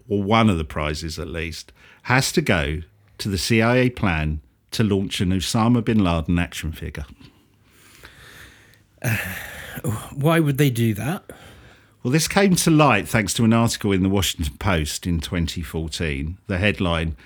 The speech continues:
Speaker 1: "The C I A hatched plans to make demon toy to counter bin Laden's influence." Now, the document I'm gonna quote from is in the C I A archives and is the C I A responding to the original story.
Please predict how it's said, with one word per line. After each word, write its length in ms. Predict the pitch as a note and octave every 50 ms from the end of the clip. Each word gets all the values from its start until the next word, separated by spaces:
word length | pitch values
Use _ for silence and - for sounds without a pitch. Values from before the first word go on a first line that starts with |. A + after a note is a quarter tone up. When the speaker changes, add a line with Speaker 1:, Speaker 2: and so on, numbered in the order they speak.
| - - _ _
Speaker 1:
"The 80 | - F#2
C 300 | - - - C3 C3 C#3
I 260 | D3+ D#3+ D#3 A2 F#2+
A 100 | F#2+ F2+ D#2+
hatched 320 | F2 G#2 - - - -
plans 540 | - A#2+ A2 F2 D#2+ E2+ F#2 A2+ B2+ - - -
to 120 | - G#2
make 300 | G2 F2+ F#2 - - -
demon 400 | C#3 C#3 D3+ D#3+ A2+ F2+ F2 D#2+
toy 360 | - - D2 D#2 D#2 E2 D#2+ - - - _ -
to 100 | - -
counter 340 | - A2 A2 G2+ G2 - -
bin 300 | - F#2+ F2 E2+ E2+ E2
Laden's 640 | D#2+ D2+ D2+ D2 - E2 E2 F2 F2+ - - - - -
influence." 760 | D3 C3 C3 - - - E2 E2 - - - - - - - - _ _ _ _ _ _ _ _ _ _ _ _ _ _ _ _ -
Now, 200 | A#2 A#2 A2+ A2+
the 80 | A2+ A#2
document 480 | - E3+ D#3 - - D#3+ D#3+ D3+ D#3
I'm 120 | C3 B2+ A#2
gonna 200 | C3+ B2 A#2+ A2
quote 320 | - - C#3+ C#3 D3 A2
from 440 | - - G2 F2+ F2+ F#2 G#2 G#2+ A2 _ _ -
is 160 | A2 G2 G2+
in 180 | C#3+ D3 C#3
the 80 | A2 G2
C 220 | - - F#2+ E2+
I 280 | E2 E2 D#2+ D#2+ D#2+ D#2+
A 40 | E2
archives 760 | E2 D#2+ D#2 D2 - F2+ F2+ G2+ B2 C3+ - - - - - _ - - _ _ -
and 140 | G2+ G2
is 160 | G#2+ G2 - -
the 100 | A2+ G2+
C 300 | - - - D3+ C#3+ C#3+
I 240 | B2+ A#2+ A2 G#2 G2+
A 60 | G2+
responding 720 | F#2 G2 F#2 - - - D3 E3 D#3+ B2+ F#2 D#2+ D2+ E2+
to 120 | - -
the 120 | F#2 F2+ F2+
original 440 | F2+ F#2 E2+ - F2 F2+ F2 E2 E2
story. 680 | - - - G#2 F#2+ F2 D#2+ D2+ - D2 E2+ F2 -